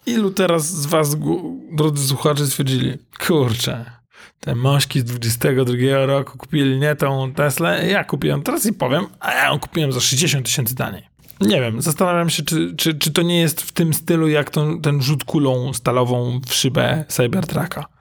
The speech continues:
Jaka jest szansa, że Elon to wymyślił w trakcie tej prezentacji? I ta kula była przygotowana, <laughs> bo to on wymyślił w trakcie tej prezentacji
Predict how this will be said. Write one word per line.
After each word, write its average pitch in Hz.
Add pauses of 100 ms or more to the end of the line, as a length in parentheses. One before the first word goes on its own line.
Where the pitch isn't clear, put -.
(260)
Jaka 247
jest 175
szansa, 160
że 143 (760)
Elon 156
to 156
wymyślił 143 (560)
w -
trakcie 185
tej 147
prezentacji? 135
I 127
ta 131
kula 147
była 143
przygotowana, 127 (200)
<laughs> -
bo 143
to 127
on 127
wymyślił 135
w -
trakcie 131
tej 135
prezentacji 202